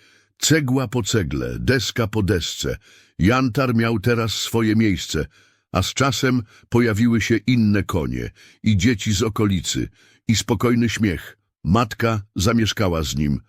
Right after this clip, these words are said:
Ich relacja nie była prosta, ale prawdziwa. Codziennie poznawali się na nowo, rozmawiali długo, czasem milczeli. Razem Zofia odwiedzała ich często.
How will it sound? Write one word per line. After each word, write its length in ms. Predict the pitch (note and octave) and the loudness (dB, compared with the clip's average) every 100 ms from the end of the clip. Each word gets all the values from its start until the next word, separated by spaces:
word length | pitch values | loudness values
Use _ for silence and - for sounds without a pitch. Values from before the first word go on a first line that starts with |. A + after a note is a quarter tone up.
| _ _ _ _ | _ _ _ _
Ich 280 | B2 A2 - | 0 0 -2
relacja 520 | F#2+ A#2 A#2+ B2 B2+ | 0 2 0 0 0
nie 140 | A2 A2 | 2 2
była 240 | A2+ G#2+ | 2 0
prosta, 500 | G#2 B2 A2 C3 C3 - - _ | 0 -2 0 -2 -2 -4 -20 _
ale 200 | - F2 | 0 0
prawdziwa. 640 | G2+ B2+ A2+ G#2+ E2+ C2 - _ _ _ _ | 2 0 2 0 0 -4 -8 _ _ _ _
Codziennie 760 | - C#3 G#2 D#3+ C#3+ B2+ B2 | 0 2 2 2 2 2 0
poznawali 600 | A2 A2 E2+ F#2+ F#2+ F2+ | 0 -2 0 0 0 -2
się 140 | E2 F2 | -2 -2
na 160 | D#2 | 0
nowo, 340 | D2 C2+ A#1 C2 - - - | -2 -4 -6 -8 -10 -8 0
rozmawiali 640 | A#2+ G2 A2+ G2+ A#2 A#2 | 0 2 2 0 0 0
długo, 480 | G2+ B2+ F2 B1 A1+ - - | 2 2 0 -4 -10 -14 -14
czasem 420 | - B2+ - B2+ B2+ | -2 -2 2 2 2
milczeli. 680 | C3+ A#2 D3+ C#3+ D2+ C2+ - - - - | 2 0 -2 0 -2 -6 -10 -20 -10 0
Razem 840 | G2+ C3 B2+ G2 A2+ G#2+ G2+ D#2 - - | 2 2 0 -2 0 0 -2 -4 -10 -6
Zofia 460 | C#2+ A#2 G#2 A2 | -2 -2 -2 -2
odwiedzała 600 | F#2+ D#2+ F#2 D#2 F2+ F2+ | -2 -2 -2 -2 -2 -2
ich 180 | E2+ C#2+ | -4 -4
często. 580 | - D2+ A#1 - B1 | -4 -4 -4 -6 -8